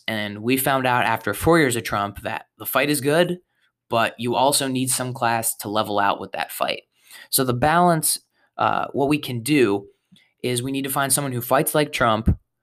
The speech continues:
but who has the class of, let's say, Mitt Romney or, or George Bush.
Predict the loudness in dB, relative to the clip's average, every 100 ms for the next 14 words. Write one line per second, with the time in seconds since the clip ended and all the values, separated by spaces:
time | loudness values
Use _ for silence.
0 | _ _ 0 4 4 4 -2 -4 0 2
1 | 2 2 0 0 -2 -4 -12 -8 -2 0
2 | 0 0 -2 -6 -8 -4 -2 2 2 2
3 | -4 -6 -6 -6 -8 -10 -6 -4 -6 -4
4 | 0 0 0